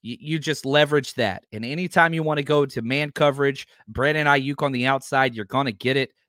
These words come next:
They do not have the corners to match up with him. He had such a huge game. You know, you go back to week four. So that's there. So Aiyuk is there. But, yeah, you just put a freaking triangle on that linebacker, and you, you can do whatever you want. This bad offensive line,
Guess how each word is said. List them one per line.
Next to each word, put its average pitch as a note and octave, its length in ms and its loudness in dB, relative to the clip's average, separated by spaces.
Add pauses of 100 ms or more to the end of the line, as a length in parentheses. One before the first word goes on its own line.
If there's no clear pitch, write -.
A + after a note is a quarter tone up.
They C3+ 100 0
do C#3+ 140 -4
not B2+ 200 0
have B2 160 -2
the A2+ 80 -10
corners C3 440 -4
to G#2+ 80 -10
match A#2+ 260 -2
up A#2+ 100 -6
with B2 140 -8
him. A#2 100 -6
He A#2 120 -6
had B2 160 -2
such - 340 -6
a G#2 40 -12
huge A2 360 -8
game. F#2+ 360 -8 (260)
You G#2+ 140 -8
know, G#2 120 -2
you G#2 200 -10
go A#2+ 100 -2
back A2+ 220 0
to A2+ 80 -8
week G#2 200 -8
four. G#2+ 320 -4 (160)
So - 140 -10
that's G3+ 260 2
there. C#3 340 0
So A#2+ 140 -6
Aiyuk F#3 380 -2
is D#3 140 -8
there. C3 400 2 (480)
But, C#3 160 2
yeah, D3 160 4
you C3 200 0
just - 220 -6
put F#3 140 4
a C#3 40 2
freaking D3+ 320 -8
triangle D3+ 480 -2
on D3 120 0
that C3 160 -2
linebacker, C3 760 -2 (320)
and A2+ 420 -2
you, C#3 260 -14
you F#3 160 -6
can C3 140 -8
do B2 160 -6
whatever A2 300 -2
you F#2+ 120 -8
want. F2+ 220 -10
This G2+ 140 -12
bad C3 340 4
offensive E3+ 480 2
line, A2+ 380 -2